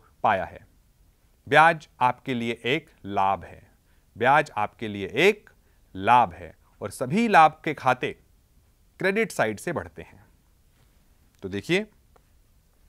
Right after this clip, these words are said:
क्या एंट्री बनती है इसके लिए। रोकड़ का आना मतलब रोकड़ खाता डेबिट, और क्योंकि ब्याज की प्राप्ति हुई है यह आपके लिए एक तरीके की इनकम है, लाभ है,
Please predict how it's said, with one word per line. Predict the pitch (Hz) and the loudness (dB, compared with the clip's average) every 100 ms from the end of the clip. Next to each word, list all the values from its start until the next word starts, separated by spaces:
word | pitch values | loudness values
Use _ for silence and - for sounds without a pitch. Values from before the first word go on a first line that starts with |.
| _ | _
क्या | 110 110 | 0 2
एंट्री | 120 131 143 156 | 2 -2 -2 -2
बनती | 151 156 165 | -2 -2 -2
है | 170 | -2
इसके | - 175 | -2 -2
लिए। | 170 202 240 _ _ _ _ _ _ _ _ _ _ | 0 -2 -4 _ _ _ _ _ _ _ _ _ _
रोकड़ | 117 160 160 180 | 2 4 4 4
का | 143 | 6
आना | 113 120 156 214 220 - _ 117 | 4 6 6 6 2 -6 _ -4
मतलब | 120 147 117 | 2 2 4
रोकड़ | 117 120 107 | 2 2 0
खाता | 107 95 95 | -2 -2 -2
डेबिट, | 92 131 196 214 - - _ _ _ _ | 0 4 4 2 -6 -20 _ _ _ _
और | 170 139 95 - - | 8 8 6 -8 -4
क्योंकि | 202 202 131 | -4 -2 0
ब्याज | 123 139 - | 4 4 0
की | 135 | -2
प्राप्ति | 147 139 - 196 | 2 2 0 -2
हुई | 190 185 | 0 2
है | 202 202 _ _ | 0 -2 _ _
यह | 127 165 | -2 2
आपके | 143 - 151 | 2 2 -4
लिए | 143 156 156 | -2 -4 -4
एक | 147 143 | -6 -6
तरीके | 127 113 110 120 | -6 -6 -6 -8
की | 190 196 _ - | -8 -10 _ -4
इनकम | 180 202 131 92 | -4 2 2 2
है, | - - _ _ _ _ _ _ _ _ _ _ _ _ _ _ - | -8 -20 _ _ _ _ _ _ _ _ _ _ _ _ _ _ -10
लाभ | 104 135 143 87 | 2 4 4 2
है, | - | -10